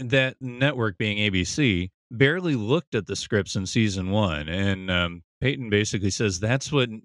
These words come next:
uh, that's what networks are supposed to do. That's their jobs." And, um, he basically said, "They had no idea what to do with us." As far as the story structure, in the Artisan D V D commentaries, Peyton said,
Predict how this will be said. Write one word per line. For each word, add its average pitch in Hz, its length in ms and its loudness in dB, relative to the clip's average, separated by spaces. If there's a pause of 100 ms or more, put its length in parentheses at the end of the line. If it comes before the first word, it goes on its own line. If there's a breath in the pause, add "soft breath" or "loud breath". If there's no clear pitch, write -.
(440)
uh, 117 120 -2
that's 117 300 -2
what 123 140 0
networks 123 500 2
are 120 80 0
supposed 113 440 -2
to 156 80 -8
do. 117 340 2
That's 90 280 -2
their 101 140 -2
jobs." 85 600 -2 (380)
And, 117 320 2
um, 98 420 0 (460)
he 135 160 0
basically 131 500 2
said, 104 400 2 (260 loud breath)
"They 139 120 4
had 143 240 2
no 123 340 0
idea 123 420 4
what 98 180 0
to 107 100 -2
do 107 240 4
with 92 180 0
us." 71 400 -14 (840)
As 143 180 -2
far 175 180 2
as 147 140 -4
the 107 100 0
story 165 380 -2
structure, 90 540 -4
in 127 300 0
the 123 120 0
Artisan 127 340 -2
D 120 140 -2
V 113 100 0
D 107 180 0
commentaries, 151 800 -2
Peyton 135 640 -4
said, 110 460 -2